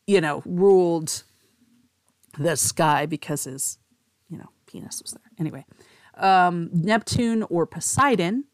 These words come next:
the god of the sea, is the dreamer, the one in the emotions. Pluto or Hades, the god of the underworld, is the transformer. So the history of astrology, uh,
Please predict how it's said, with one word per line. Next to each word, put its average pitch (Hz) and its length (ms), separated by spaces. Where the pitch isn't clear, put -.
the - 140
god 151 320
of 139 140
the 143 100
sea, 190 580
is 170 220
the 170 120
dreamer, 196 640
the 160 80
one 160 220
in 160 140
the 165 120
emotions. 175 760
Pluto 240 500
or 175 240
Hades, 220 680
the 165 100
god 160 260
of 151 120
the 156 120
underworld, 160 540
is 170 200
the 151 100
transformer. 151 1000
So - 120
the 247 120
history 311 320
of 226 80
astrology, 190 640
uh, 131 160